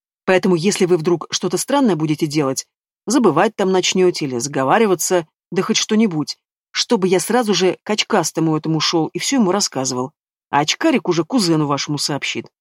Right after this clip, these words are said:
для вашей же собственной безопасности. Ну и денег мне предложил, десять медяшек. Сказал, что каждый месяц будет давать столько же,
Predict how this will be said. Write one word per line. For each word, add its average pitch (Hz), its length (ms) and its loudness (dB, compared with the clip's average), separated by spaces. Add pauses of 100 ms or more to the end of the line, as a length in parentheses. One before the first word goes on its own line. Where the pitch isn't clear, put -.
(160)
для 147 200 -2
вашей 202 240 2
же 170 200 0
собственной - 460 -2
безопасности. 143 800 -4 (300)
Ну 156 140 2
и 220 40 4
денег 190 340 2
мне 190 140 2
предложил, 165 580 0 (280)
десять 165 380 0
медяшек. 170 520 -2 (360)
Сказал, 180 360 0
что 185 200 -2
каждый 175 320 0
месяц 220 320 0
будет 156 280 -2
давать 151 280 -2
столько 262 360 -2
же, 151 220 -2